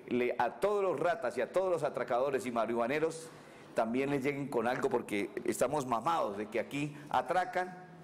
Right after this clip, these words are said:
Por ejemplo, el tipo el del gimnasio, el que mató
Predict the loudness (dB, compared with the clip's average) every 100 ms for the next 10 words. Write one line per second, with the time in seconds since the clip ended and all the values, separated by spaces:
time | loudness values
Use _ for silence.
0 | -16 -2 0 2 2 0 0 -2 -2 -6
1 | -8 -16 -16 -16 -16 -16 -16 -16 -6 -2
2 | 2 2 2 0 0 0 0 2 0 2
3 | 2 2 -2